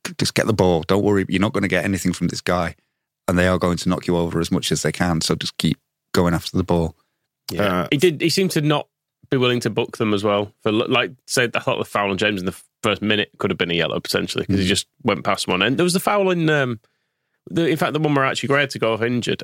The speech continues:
Speaker 2: I can't for the world of me see why that's not a, not a booking,
Speaker 3: It
Speaker 2: 'cause
Speaker 3: should have
Speaker 2: it,
Speaker 3: been, yeah.
Speaker 2: 'cause he's going
Speaker 3: I, I
Speaker 2: past
Speaker 3: was, I
Speaker 2: him.
Speaker 3: was close to that.
Speaker 2: He's
Speaker 3: It should
Speaker 2: going
Speaker 3: have been.
Speaker 2: past him and he just
Speaker 3: Yeah.
Speaker 2: clatters him 'cause he knows he's past him. It's always, always a booking. But for some reason, the ref was like, "Nah, whatever."
Speaker 1: Do you think
Speaker 3: Yeah.
Speaker 1: he should have sent their goalie off?
Speaker 2: Yeah.
Speaker 3: Twice.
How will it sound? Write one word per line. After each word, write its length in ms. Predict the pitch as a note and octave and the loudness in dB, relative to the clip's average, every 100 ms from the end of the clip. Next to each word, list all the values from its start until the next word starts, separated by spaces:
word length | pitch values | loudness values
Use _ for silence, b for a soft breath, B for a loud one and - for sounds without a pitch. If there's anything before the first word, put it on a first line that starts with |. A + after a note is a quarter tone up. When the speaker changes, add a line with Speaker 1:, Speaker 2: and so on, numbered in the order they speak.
| - | -6
Speaker 2:
I 40 | B2 | -4
can't 380 | - E3 D3 - | 0 0 -2 -2
for 100 | C#3+ | 0
the 80 | |
world 200 | C3+ C#3 | 2 2
of 40 | C3 | 0
me 60 | |
see 140 | B2 B2 | 0 0
why 100 | A2 | 0
that's 200 | A2 A#2 | 0 0
not 140 | A#2 G#2+ | 0 0
a, 120 | G#2 G2+ _ _ _ _ - | -2 -4 _ _ _ _ -4
not 220 | A2+ - | -4 -2
a 40 | |
booking, 320 | F#2 C3 - | -4 -4 -4
Speaker 3:
It 40 | F2 | -2
Speaker 2:
'cause 100 | A#2 | 0
Speaker 3:
should 120 | C#3 | 0
have 80 | F#2+ | 0
Speaker 2:
it, 40 | E2+ D#2+ | -2 -2
Speaker 3:
been, 80 | - | -2
yeah. 60 | |
Speaker 2:
'cause 100 | F2+ | 0
he's 100 | F3+ | 2
going 180 | E3+ G3+ | 0 0
Speaker 3:
I, 20 | |
I 20 | G#2+ | 0
Speaker 2:
past 140 | - | 0
Speaker 3:
was, 120 | B2+ | 0
I 40 | B2+ | 0
Speaker 2:
him. 60 | |
Speaker 3:
was 100 | A#2 | -2
close 240 | - A#2+ - | -2 -4 -2
to 60 | |
that. 80 | G2+ | 0
Speaker 2:
He's 60 | F#3 | 0
Speaker 3:
It 40 | |
should 60 | A#3+ | 0
Speaker 2:
going 80 | |
Speaker 3:
have 60 | A#3 | 0
been. 60 | G#3+ | -2
Speaker 2:
past 180 | G3+ C#3+ | -2 -2
him 100 | A2+ | -2
and 40 | |
he 40 | A2+ | 0
just 180 | C#3+ C2+ | -2 -2
Speaker 3:
Yeah. 40 | |
Speaker 2:
clatters 300 | D3+ - B2+ | -2 -2 -2
him 160 | F#2+ F#2+ _ | -6 -8 _
'cause 120 | B2+ | -2
he 100 | A#2+ | 2
knows 200 | C3 B2+ | 2 0
he's 100 | A2+ | -2
past 340 | - C#3+ C3+ - | -2 -4 -2 -6
him. 160 | D#2+ - | -4 -2
It's 120 | D3 - | -2 0
always, 360 | D#3+ E3+ C#3+ | 0 2 2
always 260 | C3+ C#3 B2+ | 2 2 0
a 40 | A2 | -2
booking. 400 | C3 - E2+ F2 | -4 -4 -12 -6
But 120 | - F#2+ | -6 -4
for 60 | |
some 120 | - | 0
reason, 120 | A#2+ G#2+ | 2 2
the 60 | |
ref 120 | G#2+ G2 | 0 -2
was 80 | |
like, 160 | F#2 D#2+ | -4 -2
"Nah, 260 | E2+ E2 E2+ - _ - | 0 0 -2 -6 _ -4
whatever." 380 | D2+ E2 G2 - _ | -2 -2 -6 -10 _
Speaker 1:
Do 60 | - | -2
you 60 | G#2 | 0
think 140 | F#2+ | 2
Speaker 3:
Yeah. 40 | F2+ | 0
Speaker 1:
he 40 | |
should 220 | F2 F2+ | 0 0
have 220 | F2 E2 | 0 0
sent 240 | - F#2 D2 | 0 0 0
their 120 | F2 | 0
goalie 340 | F2 F#2 E2+ E2 | 2 2 2 -2
off? 220 | - - _ _ _ _ - | -6 -20 _ _ _ _ -2
Speaker 2:
Yeah. 140 | D#4 | 0
Speaker 3:
Twice. 380 | F4 G2 E2+ - | 2 0 -2 -8